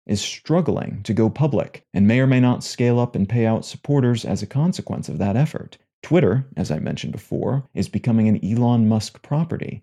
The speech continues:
which could mean very little in terms of practical changes, but it could also mean this mainstream platform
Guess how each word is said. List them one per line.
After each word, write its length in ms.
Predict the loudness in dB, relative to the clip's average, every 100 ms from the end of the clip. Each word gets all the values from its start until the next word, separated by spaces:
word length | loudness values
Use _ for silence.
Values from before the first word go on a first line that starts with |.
| -4
which 180 | -4 0
could 160 | 2
mean 260 | 4 6 6
very 280 | 6 4 4
little 440 | 4 2 2 0
in 100 | 0
terms 240 | 2 0 0
of 80 | -2
practical 420 | -4 -4 -6 -6
changes, 600 | 0 2 2 2 -2 -4
but 140 | -8
it 80 | -4
could 100 | 0
also 380 | 2 2 0 -4
mean 400 | -4 -4 -6 -8
this 240 | -2 -2 2
mainstream 680 | 4 6 4 2 0 2 2
platform 720 | 0 -2 -2 -8 -8 -8 -12